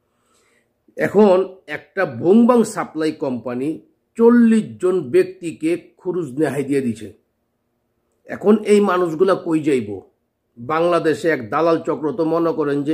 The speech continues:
একটা গ্রুপে চল্লিশ জনরে পাঠাইছে। এখন ওই চল্লিশ জন মানুষ এখন কি করব, কই যাইব,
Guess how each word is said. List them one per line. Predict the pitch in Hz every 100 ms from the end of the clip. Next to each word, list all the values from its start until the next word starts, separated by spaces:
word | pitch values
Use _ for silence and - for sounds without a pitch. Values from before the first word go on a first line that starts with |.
| 156
একটা | 113 - - 175
গ্রুপে | 131 185 214 226 226
চল্লিশ | 226 214 208 151
জনরে | 180 180
পাঠাইছে। | 175 160 147 123 135 98 _ _ _ _ _ _ _ -
এখন | 147 170 170
ওই | 160 170 -
চল্লিশ | 208 226 220 120
জন | 208 202
মানুষ | 185 165 175 - - - _ _ _ _ _ _ -
এখন | 160 170 170
কি | - 240
করব, | 240 226 170 147 151 - -
কই | 196 247
যাইব, | 175 165 135